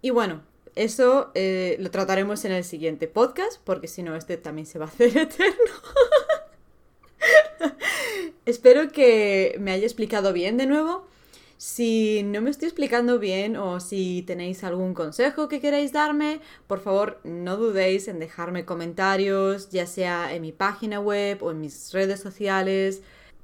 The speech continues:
porque estoy haciendo esto porque me gusta ayudar, porque me gustaría,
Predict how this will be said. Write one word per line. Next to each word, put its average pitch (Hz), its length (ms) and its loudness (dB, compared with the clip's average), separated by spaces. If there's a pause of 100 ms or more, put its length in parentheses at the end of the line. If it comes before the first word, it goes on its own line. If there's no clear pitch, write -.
(100)
porque 185 460 0
estoy 208 220 -2
haciendo 226 360 -2
esto 196 340 0
porque 185 200 -8
me 156 80 -8
gusta 156 300 -8
ayudar, 151 440 -8
porque 165 220 -10
me 170 100 -8
gustaría, 165 720 -4